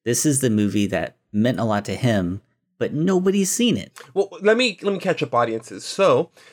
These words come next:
Speaker 2: we had someone reach out to us. He sent Austin an email, right? E-, you meant email?
Speaker 1: Yeah, to our retrogradepod at gmail dot com.
Speaker 2: And he said, "Hey, you guys," or you could, you could read the email.
Speaker 1: All right.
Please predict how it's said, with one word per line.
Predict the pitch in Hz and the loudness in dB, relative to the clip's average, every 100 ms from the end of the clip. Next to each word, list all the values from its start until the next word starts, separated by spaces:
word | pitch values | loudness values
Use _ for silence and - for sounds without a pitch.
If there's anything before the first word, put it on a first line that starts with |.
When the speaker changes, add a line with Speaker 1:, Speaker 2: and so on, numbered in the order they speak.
| - - - | -20 -20 -6
Speaker 2:
we | 214 311 | -2 2
had | 302 277 | 2 0
someone | 156 131 123 | 0 0 -2
reach | 120 - | -4 -2
out | 127 - | -4 -4
to | - - | -12 -12
us. | - - - _ _ _ _ _ _ _ | -12 -14 -20 _ _ _ _ _ _ _
He | - 214 | -8 -6
sent | 240 202 175 - | 0 2 2 2
Austin | 143 143 - 131 | 0 0 -4 -4
an | 117 | -2
email, | 127 240 143 95 143 - _ - | 0 0 0 0 -2 -6 _ -4
right? | 131 - | 0 0
E-, | 139 139 | -2 -4
you | 131 | -2
meant | 131 160 143 | 0 0 0
email? | 151 185 220 147 | 0 0 -2 -4
Speaker 1:
Yeah, | 143 | -2
to | 98 - 101 | -2 0 0
our | 95 - | 0 -2
retrogradepod | 101 120 - 143 131 127 120 120 - 101 92 131 - _ - | 0 -2 0 0 0 0 0 -2 -2 -2 -2 -4 -8 _ -6
at | 98 - | -6 -4
gmail | 117 107 101 104 | -2 0 2 2
dot | 120 123 | 0 -2
com. | 170 170 - - _ _ | -2 -2 -4 -10 _ _
Speaker 2:
And | 165 165 | 0 2
he | 156 156 151 147 | 2 2 2 0
said, | 139 160 151 | 0 0 2
"Hey, | 170 311 | 2 2
you | 151 | 2
guys," | 127 139 208 - - - | 2 0 0 -6 -8 2
or | 214 - | 4 4
you | 359 466 | 0 0
could, | 220 170 | 0 -2
you | |
could | 415 185 | -2 -2
read | 156 | -2
the | 131 127 | -2 -2
email. | 107 - - _ | -2 -6 -10 _
Speaker 1:
All | - | -2
right. | 131 110 120 | 0 0 -2